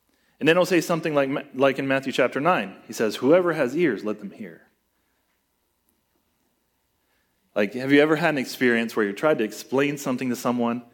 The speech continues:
It's just not working. Eventually you just go like, "You had to be there." That's the kingdom of God.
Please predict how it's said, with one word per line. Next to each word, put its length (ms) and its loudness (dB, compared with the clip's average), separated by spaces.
It's 140 -4
just 160 4
not 320 -2
working. 560 0
Eventually 400 0
you 60 0
just 200 -4
go 120 2
like, 400 -4
"You 120 -4
had 120 2
to 80 -6
be 120 -6
there." 260 -10
That's 160 0
the 80 -4
kingdom 200 4
of 60 2
God. 240 2